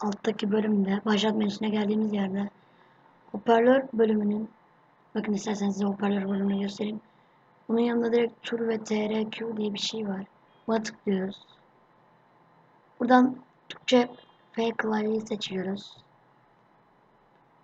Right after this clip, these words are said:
Sonra arkadaşlar burada herhangi bir yerde masa üstüne sağ tıklıyoruz. Biz şimdi deneyeceğiz arkadaşlar. Dene-,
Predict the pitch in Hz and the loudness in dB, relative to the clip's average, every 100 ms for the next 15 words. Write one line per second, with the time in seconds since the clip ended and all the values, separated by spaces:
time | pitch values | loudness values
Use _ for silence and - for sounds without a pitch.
0 | _ _ _ _ _ _ _ - 240 247 | _ _ _ _ _ _ _ -4 8 8
1 | 247 247 233 220 233 220 214 220 214 220 | 8 6 2 0 0 0 0 0 2 2
2 | 233 233 208 208 196 190 208 202 202 208 | 2 0 0 0 2 0 0 0 -2 -6
3 | - - 202 - - 233 247 247 - 202 | -6 -6 -6 -2 4 6 6 2 -2 0
4 | 190 196 202 - - _ _ _ _ _ | 0 0 -4 -12 -20 _ _ _ _ _
5 | _ _ _ _ _ _ _ _ _ _ | _ _ _ _ _ _ _ _ _ _
6 | 214 202 233 208 220 220 220 226 220 202 | -6 -2 2 4 6 6 6 6 4 0
7 | 190 175 - 202 - - - - _ _ | -2 -4 -4 -4 -4 -12 -20 -20 _ _
8 | _ _ _ _ _ _ _ _ _ _ | _ _ _ _ _ _ _ _ _ _
9 | - 220 226 233 | 0 2 2 0